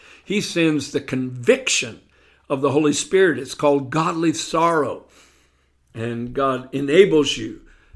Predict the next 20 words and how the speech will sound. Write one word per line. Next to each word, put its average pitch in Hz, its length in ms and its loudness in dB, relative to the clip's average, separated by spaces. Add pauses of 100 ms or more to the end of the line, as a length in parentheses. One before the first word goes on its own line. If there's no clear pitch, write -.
(380)
to 120 200 -8
break 190 680 0
your 175 160 -2
heart 160 500 -4
in 147 200 -2
repentance 143 520 -4
before 151 460 -2
him 139 220 -2
so 143 180 -2
that 123 160 -8
he 156 160 -2
can 135 200 -6
repair 156 480 2
it 110 200 -8
and 123 120 -8
make 135 220 -6
it 120 100 -10
whole. 127 480 -6 (360)
Praise 147 300 0
God. 135 380 -2